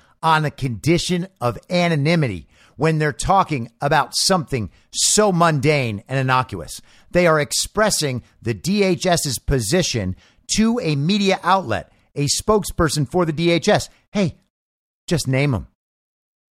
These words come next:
Quite the opposite. Its focus is to ensure that freedom of speech is protected. Posobiec's early tweets shaped the narrative, and Jankowicz was positioned as the primary target.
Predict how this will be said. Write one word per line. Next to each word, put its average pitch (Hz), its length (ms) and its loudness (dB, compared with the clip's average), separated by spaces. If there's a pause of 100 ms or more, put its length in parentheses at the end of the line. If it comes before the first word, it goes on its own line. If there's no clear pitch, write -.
(520)
Quite 226 220 2
the 170 120 4
opposite. 180 380 2 (200)
Its 156 200 -4
focus 208 480 0
is 160 140 0
to 165 160 -2
ensure 226 500 2
that 165 220 2
freedom 262 340 0
of 233 120 2
speech - 380 -2
is 247 140 0
protected. 240 800 -2 (1160)
Posobiec's 185 520 2
early 170 320 -2
tweets - 420 -4 (140)
shaped - 480 -2
the 147 80 0
narrative, 127 560 0 (180)
and 151 220 -2
Jankowicz 139 600 0
was 127 220 -4
positioned 123 520 -2
as 123 160 -2
the 120 80 -8
primary 135 480 0
target. 127 360 0